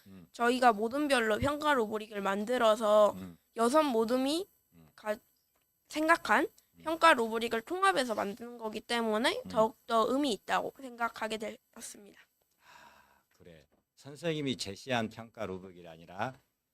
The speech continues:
Speaker 1: 친구들이 만들어서 거기에 맞춰서, 어, 글을 쓰고 또 평가를 한다?
Speaker 2: 네.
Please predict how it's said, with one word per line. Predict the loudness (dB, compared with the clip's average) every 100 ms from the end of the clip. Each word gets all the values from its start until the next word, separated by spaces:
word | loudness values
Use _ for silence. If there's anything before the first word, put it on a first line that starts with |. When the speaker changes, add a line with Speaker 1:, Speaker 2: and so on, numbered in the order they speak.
| _ -20
Speaker 1:
친구들이 | -20 -20 -18 -20 -18 -8 -4
만들어서 | -2 -2 -6 -10 -6 -6 -4 -8 -10 _
거기에 | -20 -12 -4 -2
맞춰서, | -2 -6 -10 -14 -4 -2 -2 -6 _ _ _ _ _ _
어, | -20 -20 -20 -20 -16 -16
글을 | -16 -18 -16 -16 -18
쓰고 | -20 -20 -10 -10
또 | -10
평가를 | -14 -12 -6 -6 -4
한다? | -6 -6 -6 -8 _ _
Speaker 2:
네. | -18 -16